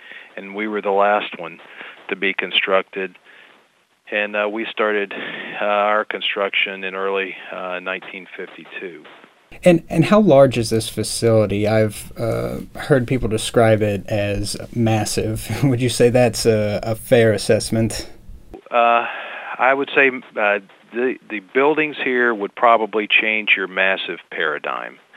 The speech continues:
Speaker 1: Uh, the site itself is situated on, uh, about thirty-seven, almost four thousand acres, uh, between, uh, between Chillicothe, Ohio, and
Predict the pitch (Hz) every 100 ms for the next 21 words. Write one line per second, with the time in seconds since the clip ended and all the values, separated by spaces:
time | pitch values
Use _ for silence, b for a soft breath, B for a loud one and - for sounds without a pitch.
0 | B B B B - 95 92 92 - 139
1 | 139 123 - 123 123 - 101 92 - 110
2 | - 101 101 98 98 92 85 - 92 92
3 | - 123 120 117 113 107 - _ _ 101
4 | 90 113 113 113 - 113 110 110 104 104
5 | 104 - - 107 - 107 104 92 87 90
6 | 98 - 107 107 - B B B B B
7 | 90 90 90 90 82 - 95 - 98 98
8 | 95 90 90 87 85 85 - - - 87
9 | 82 104 101 - 101 101 - 95 92 98
10 | 98 95 95 90 76 85